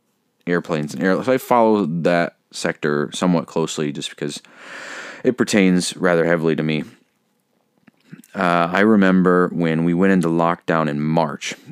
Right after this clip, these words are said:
My last flight, uh, was March twelfth. Um, pulled my kids out of daycare on March thirteenth and school on March thirteenth. And it was two weeks later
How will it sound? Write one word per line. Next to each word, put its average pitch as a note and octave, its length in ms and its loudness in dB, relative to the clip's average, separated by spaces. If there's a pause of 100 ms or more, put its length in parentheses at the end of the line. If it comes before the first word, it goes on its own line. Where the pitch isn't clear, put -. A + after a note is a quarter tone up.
My D#2+ 240 -4
last E2 360 -2
flight, E2+ 380 -2 (320)
uh, D#2 360 -6
was D2+ 240 -6
March E2+ 520 -2
twelfth. - 640 -2 (380)
Um, D#2 600 -4
pulled F#2 240 -2
my D#2 120 -6
kids D#2+ 280 -8
out D2+ 100 -6
of D2 80 -8
daycare D#2 520 -4 (500)
on D2+ 280 -2
March D2+ 300 -2
thirteenth C#2+ 480 -6
and - 100 -10
school D#2 440 -2
on C#2+ 100 -8
March C#2+ 280 -6
thirteenth. D#2 500 -6 (500)
And E2+ 380 0 (100)
it G#2 160 -2
was F#2 240 -2
two - 320 0
weeks F3+ 380 0
later F#2+ 400 0